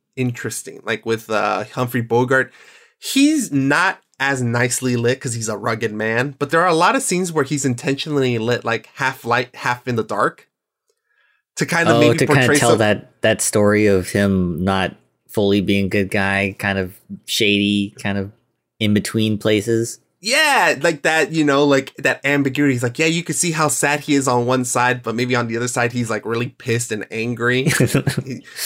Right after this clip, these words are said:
Speaker 1: And it lends to that Neo, like, or not Neo, it lends to that noir aspect of it, right? Of,
Speaker 2: Mm-hmm.
Speaker 1: like, the, the rough detective who has a bad past, and, but he can't admit how he really feels, you know?
Speaker 2: Yeah.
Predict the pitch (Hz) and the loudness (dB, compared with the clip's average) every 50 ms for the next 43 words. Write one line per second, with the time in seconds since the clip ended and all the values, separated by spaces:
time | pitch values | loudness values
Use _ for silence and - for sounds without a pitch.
0 | - - - - 147 156 165 170 165 - 139 131 139 156 165 175 165 - - 170 | -6 -6 -6 -2 0 2 2 2 0 0 -2 -2 0 0 0 0 0 -2 -2 0
1 | 151 143 143 135 117 127 123 127 131 139 139 135 131 - 135 127 120 110 - 135 | 0 2 2 2 2 2 0 2 4 4 4 4 2 2 2 0 -2 0 0 0
2 | 143 131 123 120 117 104 - 110 107 107 104 104 - - 127 - - 131 135 143 | 2 2 2 0 0 -2 -4 -6 -6 -6 -6 -6 -4 -2 -4 -2 -2 0 0 0
3 | 139 - - 147 131 131 127 - 123 120 120 127 127 123 113 110 113 120 123 117 | 0 -2 -2 -2 0 0 0 0 -2 0 2 4 4 4 4 4 4 4 4 2
4 | 107 - - 117 120 120 - - - 107 - - - 82 - - - - 117 113 | 0 -2 -2 -2 -2 -2 -4 -4 -6 -8 -10 -10 -12 -12 -12 -16 -16 -8 -4 -2
5 | 110 117 135 151 - _ _ _ _ - 113 113 113 107 104 113 113 113 - 127 | 0 0 0 -2 -6 _ _ _ _ -4 0 0 2 4 4 2 2 0 -6 -12
6 | 113 117 120 117 113 110 110 - - _ _ - 117 107 110 - 120 123 139 147 | -10 -6 -6 -6 -6 -6 -8 -12 -16 _ _ -8 -8 -8 -8 -6 -2 0 0 0
7 | 143 - - 131 120 - 151 131 120 - 123 104 101 107 - 117 113 110 113 107 | 0 -2 -4 -4 -2 -2 -2 -4 -2 -2 -2 -2 -2 -2 0 0 0 0 -2 -6
8 | 98 - - 131 151 147 131 120 120 - - 135 131 120 113 110 104 107 - - | -10 -10 -6 -4 -2 -2 -2 -2 -4 -4 -4 -2 0 0 0 -2 -4 -6 -10 -10
9 | - 117 110 104 101 92 - - _ 143 - - 131 123 120 - - 143 135 131 | -8 -10 -10 -10 -12 -14 -16 -18 _ -16 -10 -8 -8 -8 -6 -6 -2 0 0 0
10 | 123 107 - _ - 120 123 110 120 123 127 120 - - 127 117 117 117 113 120 | 0 -2 -6 _ -6 -4 -4 -2 0 0 0 0 0 0 0 0 0 0 0 0
11 | 120 120 120 120 - - 117 107 104 104 127 127 135 147 160 180 196 214 220 _ | 0 0 0 -2 -2 -2 -2 -2 -2 -2 0 2 2 4 4 2 2 0 -4 _
12 | _ _ _ _ _ _ _ _ _ _ 107 107 104 95 87 80 76 | _ _ _ _ _ _ _ _ _ _ 0 2 2 2 2 0 -2